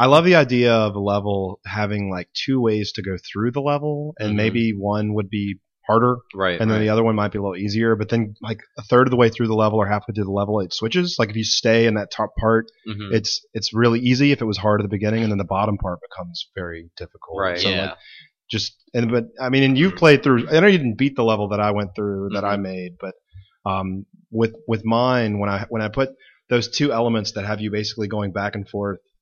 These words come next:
Speaker 1: that first part was really easy.
Speaker 2: Yeah.
Speaker 1: Because you basically, like, I set up a turtle to where you can just knock it and it kills all the enemies all the way
Speaker 2: Mm-hmm.
Speaker 1: down. And then there was some light platforming
Speaker 2: Yeah.
Speaker 1: into an area that you had to kind of walk back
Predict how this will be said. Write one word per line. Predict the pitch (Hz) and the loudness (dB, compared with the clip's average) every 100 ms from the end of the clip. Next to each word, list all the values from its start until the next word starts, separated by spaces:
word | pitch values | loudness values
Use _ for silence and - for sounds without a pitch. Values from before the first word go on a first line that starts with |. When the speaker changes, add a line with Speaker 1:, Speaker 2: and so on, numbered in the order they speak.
| _ _ _ _ | _ _ _ _
Speaker 1:
that | 123 123 | -2 4
first | 202 208 | 4 4
part | - 147 127 | 6 6 6
was | 120 101 | 0 0
really | 117 110 107 | 0 0 -2
easy. | 113 110 101 95 90 | -4 -4 -4 -8 -8
Speaker 2:
Yeah. | 104 104 82 85 _ _ - | 0 0 0 -6 _ _ -10
Speaker 1:
Because | 117 127 | -4 -2
you | 120 | 2
basically, | 131 127 127 117 104 - | 0 0 -2 -4 -6 -8
like, | 117 | -4
I | 110 | -4
set | - 127 | 0 2
up | 117 | 2
a | 107 | -2
turtle | - 113 110 101 | -2 0 0 -2
to | 107 | -4
where | 104 | -4
you | 104 | -4
can | 104 | -6
just | 95 - | -8 -6
knock | 104 101 | -4 -4
it | 104 | -8
and | 98 | -12
it | 92 | -10
kills | 117 107 | -6 -4
all | 98 92 | -4 -6
the | 90 | -10
enemies | 98 95 90 - | -12 -12 -12 -10
all | 107 | -6
the | 104 | -6
way | 95 | -6
Speaker 2:
Mm-hmm. | 87 95 | -8 -10
Speaker 1:
down. | 98 95 90 | -10 -12 -12
And | 101 | -6
then | 113 | -4
there | 110 | -4
was | 104 - | -4 -6
some | 101 | -6
light | 101 120 _ | -6 -8 _
platforming | 110 101 - 104 98 98 92 _ _ | -8 -8 -8 -8 -6 -8 -12 _ _
Speaker 2:
Yeah. | 95 82 | -6 -4
Speaker 1:
into | 117 113 | -4 -2
an | 120 | -2
area | 110 113 110 | 0 -2 -4
that | 107 107 | -6 -8
you | |
had | 107 | -8
to | 107 | -10
kind | - 104 | -8 -8
of | |
walk | 98 101 - | -6 -8 -8
back | 101 | -12